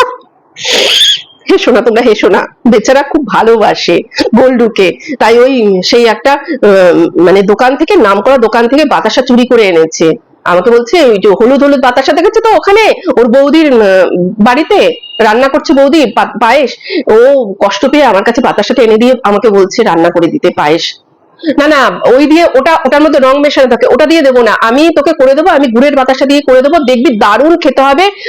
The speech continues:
আর গোল্ডু খেয়ে খুব খুশি হবে। তুই যদি এগুলো খেয়ে থাকিস, তুই একটু খাস, উম, আর গোল্ডুকে তুই দিস, হ্যাঁ? তা, আর যা, যা, ওটা চুরি, চুরি করে এনে-, আনিস না, ওটা দিয়ে আয়, ফেরত দিয়ে আয়, ওটা ফেরত দিয়ে আয়, হ্যাঁ? আর ও, ও তো,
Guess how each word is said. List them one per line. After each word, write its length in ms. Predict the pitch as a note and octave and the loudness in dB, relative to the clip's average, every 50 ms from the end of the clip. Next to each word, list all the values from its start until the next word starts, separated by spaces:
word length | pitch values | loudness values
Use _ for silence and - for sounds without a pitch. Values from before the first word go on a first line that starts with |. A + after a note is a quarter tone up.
| G4+ D#4 | -4 -2
আর 140 | - G#3+ A3+ | 0 0 0
গোল্ডু 320 | G#3 A3+ A#3+ B3+ B3+ D#4 | 2 2 0 2 2 -2
খেয়ে 220 | D4+ - - - D4+ | 0 0 0 0 0
খুব 200 | D4 D#4+ D#4+ - | 0 -2 -4 -2
খুশি 260 | - C4 - - D#4 | -2 -2 -2 0 0
হবে। 160 | D#4 D#4+ F#4 E4 | 0 0 0 0
তুই 240 | - D#4+ E4+ F4+ | 0 2 2 2
যদি 180 | D#4 F#4 D#4 F4+ | 2 2 2 2
এগুলো 220 | E4 D4+ D#4 E4 F4 - | 2 2 2 0 0 -2
খেয়ে 200 | - D4+ C#4+ D4+ | -2 0 0 0
থাকিস, 300 | D4 D#4 D4+ D4+ F#4+ F#4 - - | 0 -2 -2 0 0 -2 0 0
তুই 180 | C#4 C#4+ C#4+ | 0 2 2
একটু 220 | D4 C#4+ C#4+ - D#4+ - | 0 0 -2 -4 -6 -4
খাস, 340 | - B3 C4+ F#4+ A4+ - - - - - G4+ F#4 D#4 - | -2 -2 -2 -2 -2 -6 -12 -20 -16 -8 -6 -6 -2 0
উম, 420 | - G#3 G#3 G3 F#3+ F#3 F#3 F#3 - - | 0 2 2 4 4 4 2 2 0 -2
আর 140 | - F#3+ G3 | -2 -4 -2
গোল্ডুকে 360 | G#3 G#3+ A3 G#3 A3+ A#3 C4 | 0 0 0 0 0 -2 -2
তুই 140 | A#3+ C#4 C4 | 0 0 0
দিস, 380 | G3 - - E4 - - - - _ - | 0 0 0 0 0 -2 -6 -8 _ -2
হ্যাঁ? 240 | F4+ G#4 F#4 D#3+ - - - _ _ _ _ _ _ - | 0 2 2 0 -2 -6 -16 _ _ _ _ _ _ -6
তা, 100 | - - | -6 -4
আর 160 | - G#3+ A3 G#3+ | -2 -2 -4 -2
যা, 200 | G3+ C#4 A#3 F#3+ - | -2 -2 -2 -2 -2
যা, 160 | - G3 - - | -2 -2 -2 0
ওটা 280 | - G#3+ C4 C4 A#3 G3+ - - G#3 | -2 0 0 0 0 0 -2 -4 -2
চুরি, 220 | - D4+ C#4 D4 B3+ - | 0 0 0 0 2 2
চুরি 220 | D#4+ F4 G4+ G4+ | 2 4 4 2
করে 160 | F#4+ F#4 E4+ D4 | 2 2 0 0
এনে-, 300 | A3+ G3 F#3 F#3 F#3+ - | 0 0 0 0 0 0
আনিস 260 | G#3 G#3 - - - | 0 -2 -2 -2 -4
না, 80 | D3+ - - - - - - - | -4 -4 -4 -4 -4 -2 -2 0
ওটা 200 | G#3 B3 A#3 A#3+ A#3+ - - E4+ D4+ A#3 - F3+ F#3+ | 0 0 -2 -2 -4 -8 -12 -12 -10 -4 -2 0 0
দিয়ে 140 | G3 B3+ C#4+ | 2 2 2
আয়, 120 | A3+ D#3+ - | 2 0 0
ফেরত 160 | - A3+ A3 G#3 | 0 0 0 0
দিয়ে 220 | G#3 - F3 E3 | 0 -2 -2 -2
আয়, 100 | D#3+ - - _ _ _ _ - - | -2 -4 -8 _ _ _ _ -6 -2
ওটা 120 | A3+ B3+ | -2 -2
ফেরত 240 | B3 - D4 C4+ B3 | 0 0 0 0 0
দিয়ে 200 | F#3+ - D#3+ D3+ | -2 -2 -4 -4
আয়, 80 | C#3+ - _ _ _ _ _ - | -4 -6 _ _ _ _ _ -2
হ্যাঁ? 240 | C#4+ G4 F#4 F3+ - - - - - - - - _ _ _ _ _ _ - - - - | 0 0 0 -2 -4 -10 -20 -20 -20 -20 -20 -20 _ _ _ _ _ _ -20 -20 -10 -6
আর 180 | G#3+ A3 A3 A3+ G#3+ - | -2 0 0 0 -2 0
ও, 40 | G3+ | 0
ও 280 | G#3+ G#3 - - - A#3 | -2 -2 0 0 -2 0
তো, 280 | A#3 C4 C4+ C4+ C4 | 2 2 2 2 2